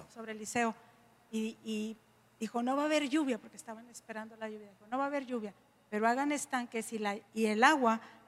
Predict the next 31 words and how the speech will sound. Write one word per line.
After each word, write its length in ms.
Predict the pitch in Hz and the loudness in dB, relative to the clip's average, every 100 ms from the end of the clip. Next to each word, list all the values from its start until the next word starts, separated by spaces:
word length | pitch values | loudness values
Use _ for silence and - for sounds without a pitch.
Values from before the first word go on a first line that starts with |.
| - | -2
va 60 | 220 | 0
a 60 | |
llenar 460 | 214 233 233 226 202 - | 0 -4 -2 -4 -4 -12
todos 240 | 214 202 208 | -20 -20 -20
los 180 | 214 | -20
estanques". 540 | - - _ _ _ _ _ _ - | -20 -20 _ _ _ _ _ _ -4
Y 60 | |
eso 140 | 240 277 | -2 0
es 80 | |
lo 100 | 277 | -2
que 140 | 262 240 | -2 -2
yo 100 | 226 | -4
siento 320 | 240 226 - | -6 -12 -12
que 80 | 214 | -12
está 220 | - 202 | -6 -4
sucediendo. 600 | 214 202 208 202 202 196 - _ _ | -4 -6 -6 -6 -6 -8 -10 _ _
Está 560 | 202 - 220 233 - - 202 | -12 0 4 4 2 -8 0
llenándose 640 | 220 214 214 233 254 254 226 | 2 4 4 2 2 0 -2
todos 300 | 233 233 240 | -2 0 0
los 200 | 233 220 | -2 -4
estanques 720 | 196 - 208 220 277 269 - _ _ | -6 -2 -4 -4 -8 -10 -12 _ _
por 140 | - 208 | -6 -2
abajo. 380 | 208 220 262 | 2 2 0
Todavía 400 | 247 233 269 302 | 0 2 2 2
no 100 | 302 | -2
está 220 | 285 - 262 | -4 -2 2
la 120 | 254 | 2
lluvia 320 | 240 247 254 | 2 2 2
del 120 | 240 | 2
Espíritu 460 | 214 - 220 220 220 | -2 -2 -4 -4 -6
Santo, 420 | - 208 202 226 | -6 -6 -2 -4